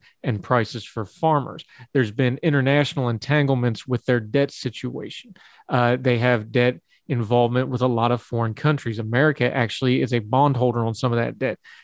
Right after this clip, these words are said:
They have a lot of debt to China. They have a lot of debt to India. They have a lot of debt to other people, and they have defaulted on that debt, and they don't have any way to pay it back 'cause they're out of foreign cash reserves. Now, on top of all that,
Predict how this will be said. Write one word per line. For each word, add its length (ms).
They 140
have 180
a 60
lot 240
of 120
debt 200
to 60
China. 560
They 140
have 160
a 60
lot 240
of 100
debt 220
to 200
India. 440
They 80
have 140
a 40
lot 240
of 100
debt 200
to 160
other 240
people, 480
and 100
they 80
have 120
defaulted 500
on 120
that 180
debt, 120
and 100
they 60
don't 140
have 100
any 120
way 160
to 40
pay 200
it 100
back 220
'cause 140
they're 200
out 140
of 120
foreign 380
cash 400
reserves. 580
Now, 320
on 80
top 200
of 140
all 180
that, 340